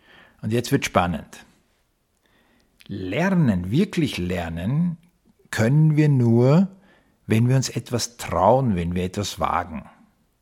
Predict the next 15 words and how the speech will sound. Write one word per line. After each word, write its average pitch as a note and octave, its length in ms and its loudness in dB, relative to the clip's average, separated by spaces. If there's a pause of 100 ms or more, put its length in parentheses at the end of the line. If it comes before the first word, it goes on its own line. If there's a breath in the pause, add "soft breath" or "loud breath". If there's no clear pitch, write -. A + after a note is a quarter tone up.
(1200 soft breath)
Und G#2 360 -8
etwas - 440 -4
zu E2+ 260 -8
wagen G2+ 720 0
heißt, A#2 480 -2
uns A2 220 -4
auf - 380 -10
völlig - 760 -2 (420)
neues F#2 760 -2 (280)
Territorium E2+ 720 -8
zu - 140 -14
begeben. - 460 -14 (1700)
Das - 200 -12
ist, E2+ 200 -8
äh, E2 300 -4